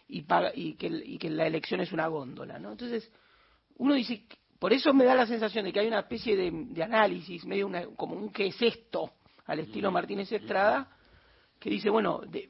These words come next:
Speaker 1: de verdad, y todos decimos, bueno, que sea como las cosas en este siglo, olas que parece que se llevan todo puesto y al final se acomodan en líneas paralelas, ¿no?
Speaker 2: Ese, eh,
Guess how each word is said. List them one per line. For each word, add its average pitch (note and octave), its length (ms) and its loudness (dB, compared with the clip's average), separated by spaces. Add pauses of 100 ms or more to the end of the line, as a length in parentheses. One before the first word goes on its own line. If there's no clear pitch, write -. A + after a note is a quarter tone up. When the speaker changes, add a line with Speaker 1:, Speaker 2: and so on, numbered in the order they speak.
Speaker 1:
de F3 180 -4
verdad, G3+ 480 4
y C#3 140 -12
todos A#3 200 4
decimos, F#3+ 360 -4
bueno, D#3 220 -8
que - 120 -14
sea A#3+ 160 2
como F3 180 -4
las D#3 140 -8
cosas E3+ 240 -10
en D#3 100 -8
este D#3+ 180 -14
siglo, - 420 -10 (480)
olas A3+ 380 12
que - 120 -10
parece F3+ 280 -6
que F3+ 80 -4
se F3+ 80 -6
llevan G3 220 -2
todo G#3+ 180 0
puesto A3 240 -2
y G3+ 60 2
al F3 80 -2
final E3 440 -8 (460)
se - 160 -4
acomodan F3 360 4
en F3 120 -4
líneas F3 240 -4
paralelas, E3 560 -4
¿no? G3+ 160 -16 (1400)
Speaker 2:
Ese, A#2+ 640 2
eh, F#2 40 -2